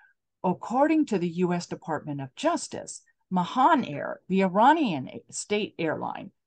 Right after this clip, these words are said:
violated the temporary denial order and U S export control laws when it sold the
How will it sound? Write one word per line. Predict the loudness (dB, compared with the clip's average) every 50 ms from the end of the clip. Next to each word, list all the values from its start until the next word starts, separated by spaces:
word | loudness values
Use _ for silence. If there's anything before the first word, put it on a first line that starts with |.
| _ _
violated | -14 0 2 4 4 6 6 4 4 4 2 2 0 0 -2 -6 -6 -6 _
the | -8 -8
temporary | -8 -6 -4 -4 -2 -2 -2 0 2 2 2 2 0
denial | 0 -2 -4 -4 -2 -2 -2 0 0 -2 -4 -4
order | -6 -6 -6 -6 -4 -6 -6
and | -6 -6 -8 -8 -6
U | -2 -2 0 0
S | 0 -2 -4 -8 -10 -8
export | -8 -8 -10 -8 -4 -2 -2 -2 -2
control | -6 -10 -10 -10 -8 -2 0 2 2 2 2 0
laws | 0 0 0 0 0 -4 -8 -10
when | -8 -6 -4 -4
it | -4 -4
sold | -6 -4 0 2 4 4 4 4 2
the | 0 -2